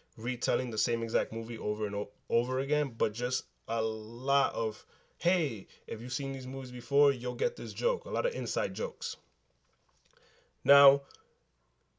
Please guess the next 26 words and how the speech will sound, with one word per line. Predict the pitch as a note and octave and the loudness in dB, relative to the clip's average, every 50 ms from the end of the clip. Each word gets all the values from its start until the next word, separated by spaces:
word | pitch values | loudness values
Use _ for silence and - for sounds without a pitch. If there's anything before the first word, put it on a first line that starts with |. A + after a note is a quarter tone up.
| _ _ _ _ _ _ _ | _ _ _ _ _ _ _
highlights | - - - F3+ G#3+ G#3+ F#3+ F3+ E3+ E3 E3+ - - | -8 0 4 4 6 6 6 4 4 2 0 -6 -12
from | - - C#3 C3+ C3 B2 | -8 -4 -4 -2 -2 -2
this | B2 A#2 - | -4 -4 -6
script, | - - - A#2 - - - - A2+ | -4 -4 -4 -4 -4 -4 -6 -4 0
I | A#2 A#2 | 0 2
would | A#2 A#2+ A#2+ A#2 | 2 0 -4 -6
say, | - - A#2+ A2+ A2+ A2 | -4 0 0 0 0 0
would | G#2+ G#2+ G#2+ G2 F#2+ | -2 -6 -8 -8 -8
be | A2+ A2+ A2+ A2 G#2+ G#2 G#2 G2+ - _ _ _ _ _ _ _ _ _ _ _ _ _ _ _ _ _ _ _ _ | -8 -6 -4 -4 -6 -6 -8 -12 -16 _ _ _ _ _ _ _ _ _ _ _ _ _ _ _ _ _ _ _ _
the | - A#2+ B2 C#3+ - | -8 -6 -4 -2 2
ending | C#3 C#3+ D3 D#3 D#3 D#3 D3+ D#3 D3+ C#3+ - _ _ _ _ | 2 2 2 2 0 0 0 0 -2 -6 -8 _ _ _ _
climax | - - - C3 B2 C3+ C3+ C#3+ D3+ C#3+ C3 | -8 -2 2 4 4 6 4 4 2 2 2
battle | B2+ C#3+ C#3+ D3 D3 D3 C3+ | 4 4 4 6 6 4 2
with | A#2+ A2 G2 | 0 -4 -6
Jason | G#2 A2 B2 B2+ - C#3 B2+ | -6 -6 -6 -6 -6 -4 -4
in | B2+ A#2+ | -2 0
the | A2+ G#2+ | 0 0
last | G#2+ A2 A2+ A2+ A2+ - | 2 2 0 -2 -4 -6
two | - - B2+ B2 | -10 -10 -10 -8
sur-, | - - A#2+ G#2 - - | -6 -4 -4 -4 -4 -6
in | A2 A2 A2 | -8 -4 -2
the | A2+ G#2 | -2 -2
last | G#2+ A2 A2 A2 - | -2 -2 -2 -4 -4
two | - - B2+ G#2+ | -6 -10 -8 -4
Final | - A#2 A2+ A2+ B2+ B2+ | 0 2 2 2 4 4
Girls. | C#3+ C#3+ D3+ E3 E3+ E3+ - | 4 6 6 4 4 0 -6